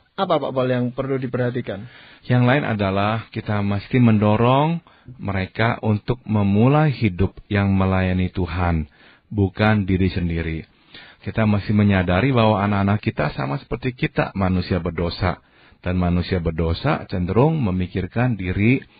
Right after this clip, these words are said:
Speaker 2: atau kepentingan pribadi dan tidak begitu memperhatikan kepentingan yang lain atau kepentingan Tuhan. Jadi kita mesti mengajak sekaligus mengajar mereka untuk berbakti di rumah Tuhan misalnya. Kita juga mengajak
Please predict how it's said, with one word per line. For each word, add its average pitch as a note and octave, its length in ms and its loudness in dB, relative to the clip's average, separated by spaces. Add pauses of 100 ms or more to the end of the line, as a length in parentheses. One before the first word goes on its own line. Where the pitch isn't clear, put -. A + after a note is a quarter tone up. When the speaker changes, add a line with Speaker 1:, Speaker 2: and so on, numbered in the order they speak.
(280)
Speaker 2:
atau F#2 240 -4
kepentingan F2+ 480 0
pribadi E2+ 640 2 (320)
dan F#2+ 400 2
tidak F2+ 320 -2
begitu F2 400 -2
memperhatikan F#2 800 0
kepentingan E2+ 560 0
yang E2 240 0
lain F2 320 2
atau E2 320 -6
kepentingan E2+ 480 -2
Tuhan. E2+ 560 -2 (800)
Jadi G2+ 160 0
kita A#2+ 240 -2
mesti G#2+ 320 0
mengajak G2 720 -2 (480)
sekaligus G2 640 -4
mengajar C#3 560 2
mereka G2+ 480 -4
untuk G2+ 240 -4
berbakti G2+ 720 -2
di G2 160 -4
rumah E2+ 320 -4
Tuhan F2 400 -6
misalnya. E2 720 -6 (560)
Kita G2+ 160 -2
juga F2+ 320 -2
mengajak F#2+ 640 2